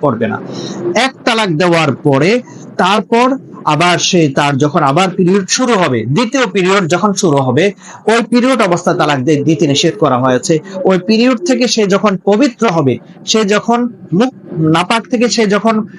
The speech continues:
পুত পবিত্র হবে, তারপর বলা হয় যে, "তুমি দ্বিতীয় তালাক দাও,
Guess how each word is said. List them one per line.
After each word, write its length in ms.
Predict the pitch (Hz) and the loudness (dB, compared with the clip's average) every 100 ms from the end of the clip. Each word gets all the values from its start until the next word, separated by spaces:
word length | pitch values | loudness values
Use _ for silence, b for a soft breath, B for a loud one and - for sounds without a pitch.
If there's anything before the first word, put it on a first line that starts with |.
| B - | B -2
পুত 180 | 247 277 | 0 2
পবিত্র 460 | 240 220 202 202 | 2 2 0 0
হবে, 300 | 160 156 208 220 - - - | 0 2 0 -2 -8 -8 -2
তারপর 420 | 175 202 208 185 | -2 0 0 2
বলা 200 | 165 165 | 2 2
হয় 160 | 160 | 2
যে, 100 | 143 | 0
"তুমি 300 | 139 147 135 | 0 0 2
দ্বিতীয় 340 | 117 151 151 135 | 2 2 2 0
তালাক 340 | 131 117 107 | 2 0 0
দাও, 260 | 117 104 | 0 -2